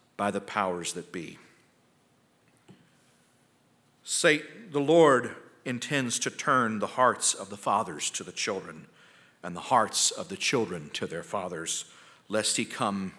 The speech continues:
and smite the earth with a curse. In Revelations eighteen,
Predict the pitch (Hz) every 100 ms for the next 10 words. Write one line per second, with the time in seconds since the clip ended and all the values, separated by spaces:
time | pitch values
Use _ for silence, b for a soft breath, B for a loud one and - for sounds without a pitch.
0 | - 104 90 - 110 92 87 98 82 82
1 | - - - b b b b - 87 -
2 | 95 - - - - - - - b b
3 | b b b b b - 131 160 170 165
4 | 185 185 202 180 151 165 165 170 - 156
5 | 113 117 113